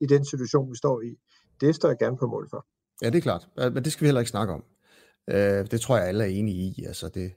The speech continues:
Speaker 2: det skal man
Speaker 1: Nej,
Speaker 2: ikke gøre.
Speaker 1: det er ikke rigtigt, alle er enige i det. Altså,
Speaker 2: Nå, men
Speaker 1: radikalt
Speaker 2: okay, det er de
Speaker 1: er enige i
Speaker 2: fleste,
Speaker 1: det
Speaker 2: men
Speaker 1: spørgsmål.
Speaker 2: okay.
Speaker 1: Men
Speaker 2: Det, det skal vi i hvert fald ikke snakke om nu her. Så når jeg stiller dig, vil du ændre loven, sådan at man ikke får dobbeltstraf, øh, hvis man begår noget kriminelt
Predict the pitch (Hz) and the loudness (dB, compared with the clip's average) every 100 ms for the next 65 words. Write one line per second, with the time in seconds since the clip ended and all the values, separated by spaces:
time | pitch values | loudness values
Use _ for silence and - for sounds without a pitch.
0 | _ 110 - 95 110 110 - 190 135 120 | _ -6 -4 0 0 0 6 8 8 4
1 | 117 127 120 127 120 131 120 127 135 117 | 0 0 2 2 2 2 2 0 0 2
2 | 104 107 139 175 165 185 135 175 143 139 | 2 4 6 6 8 6 8 6 6 4
3 | 120 - 110 - - _ _ _ - - | 0 -2 -6 -6 -14 _ _ _ -12 -12
4 | - 120 110 196 202 190 - 175 156 180 | -12 -4 4 4 6 2 4 4 6 4
5 | 180 175 160 135 127 110 73 - - - | 4 2 4 2 2 0 -4 -14 -20 -20
6 | - - _ _ - 151 160 196 - 190 | -20 -20 _ _ 2 6 6 6 6 6
7 | 185 143 147 147 143 147 175 170 127 - | 6 6 4 4 4 4 4 4 2 -2
8 | _ _ _ 147 180 180 117 92 - _ | _ _ _ 2 4 4 -2 -6 -14 _
9 | _ _ _ _ - 147 139 113 110 110 | _ _ _ _ -4 0 0 0 -2 -2
10 | 104 - - 117 139 - 135 160 151 131 | -4 -12 -6 -2 0 0 0 0 0 -2
11 | 127 - - - 120 104 104 - 104 120 | -2 -4 -14 -12 -6 -6 -8 -8 -8 -4
12 | 127 104 - 113 117 | -4 -4 -4 -2 -2